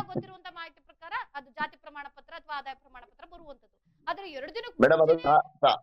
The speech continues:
Speaker 1: ಕೊಟ್ಬಿಟ್ಟಿದ್ದಾರೆ ಅಂತ
Speaker 2: ಇದು,
Speaker 1: ಹೇಳಿದ್ರೆ
Speaker 2: ಇದು ತಹಸೀಲ್ದಾರ್ ಗಮನಕ್ಕೆ ಹೋಗಿದೆಯಲ್ಲೋ ಗೊತ್ತಿರಲ್ಲ. ಯಾಕೆಂದ್ರೆ ತಹಸೀಲ್ದಾರ್ ಅಲ್ಲ ಫೈನಲ್ ಡಿಸಿಷನ್ ಮೇಕರ್, ಅಲ್ಲಿ ವಿಶೇಷ ತಹಸೀಲ್ದಾರ್ ಒಬ್ರು ಇರ್ತಾರೆ.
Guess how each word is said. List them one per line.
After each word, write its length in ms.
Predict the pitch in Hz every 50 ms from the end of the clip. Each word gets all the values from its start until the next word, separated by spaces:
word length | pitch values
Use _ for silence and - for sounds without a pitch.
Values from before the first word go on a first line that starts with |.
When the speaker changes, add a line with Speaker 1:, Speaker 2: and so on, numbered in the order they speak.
| - -
Speaker 1:
ಕೊಟ್ಬಿಟ್ಟಿದ್ದಾರೆ 400 | - 117 143 180 208 196 - -
ಅಂತ 140 | - 139
Speaker 2:
ಇದು, 240 | 151 151 175 196 202
Speaker 1:
ಹೇಳಿದ್ರೆ 400 | 190 165 113 - - - _ _ _ _ _ _ _ _ _ _ _ _ _ _ _ _ _ _ _ _ _ _ _ _ -
Speaker 2:
ಇದು 240 | 135 135 165 180 180
ತಹಸೀಲ್ದಾರ್ 840 | 180 - 139 127 135 147 - - 185 185 185 180 190 190 185 180 175
ಗಮನಕ್ಕೆ 500 | 156 160 151 160 165 175 170 170 170 165
ಹೋಗಿದೆಯಲ್ಲೋ 640 | 156 147 147 151 147 156 151 151 151 151 151 156
ಗೊತ್ತಿರಲ್ಲ. 440 | 143 127 127 - 143 139 135 131 127
ಯಾಕೆಂದ್ರೆ 340 | 123 120 113 156 156 160 -
ತಹಸೀಲ್ದಾರ್ 440 | 151 143 139 123 143 147 151 147 143
ಅಲ್ಲ 240 | 143 143 151 156 147
ಫೈನಲ್ 340 | - 131 131 139 143 139
ಡಿಸಿಷನ್ 320 | 135 127 123 - 143 139 135
ಮೇಕರ್, 320 | 127 131 127 127 139 147
ಅಲ್ಲಿ 300 | 160 165 151 131 135 151
ವಿಶೇಷ 360 | 135 135 127 - 170 175 170
ತಹಸೀಲ್ದಾರ್ 540 | 175 175 - 139 135 - 147 139 139 135 131
ಒಬ್ರು 200 | 135 120 117 123
ಇರ್ತಾರೆ. 600 | 120 113 - - 120 113 85 - - _ _ _